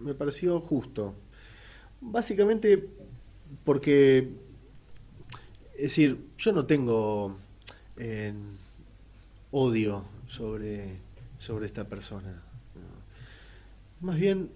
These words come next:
podría decirte que tengo indiferencia, pero la indiferencia no significa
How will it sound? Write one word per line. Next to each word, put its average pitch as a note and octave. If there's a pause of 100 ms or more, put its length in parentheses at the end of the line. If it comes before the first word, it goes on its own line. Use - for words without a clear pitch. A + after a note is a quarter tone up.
(160)
podría E3
decirte D#3+
que C#3
tengo D3
indiferencia, A2+
pero C3
la C#3
indiferencia E3 (420)
no D3
significa D#3